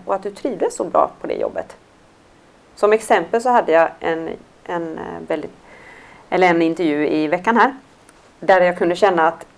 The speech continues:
på den frågan att det blev väldigt mycket inom samma område. Glad, utåtriktad, positiv. Visst, det är tre ord. Men det, allting det handlar ju om hur man är i, i social interaktion med andra.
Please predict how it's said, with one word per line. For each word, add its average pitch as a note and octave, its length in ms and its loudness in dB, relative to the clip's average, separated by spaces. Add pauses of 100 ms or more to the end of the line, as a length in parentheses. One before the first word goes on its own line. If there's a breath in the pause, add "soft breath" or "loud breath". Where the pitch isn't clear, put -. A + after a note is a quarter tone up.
(460)
på G3 100 4
den F3 160 6
frågan G3 360 4
att A#3 140 0
det A#3 80 2
blev F3 240 2
väldigt E3+ 320 2
mycket F3+ 540 2
inom E3 200 -6
samma F3 340 0
område. F3 460 0 (320)
Glad, A3 440 6
utåtriktad, G3 580 -4
positiv. - 500 -8
Visst, - 240 -6
det - 60 2
är E3+ 80 0
tre D3+ 180 -2
ord. - 260 -2 (420 loud breath)
Men G3 540 4
det, F#3 160 -2
allting G#3 640 2 (160)
det F3 120 0
handlar E3+ 380 -2
ju F3+ 80 2
om D#3+ 220 2
hur E3 140 -8
man E3+ 220 -6
är D#3+ 160 -2
i, D#3 380 -4
i - 60 -12
social F3 460 -4
interaktion E3 460 -6
med F#3+ 100 2
andra. G3 240 0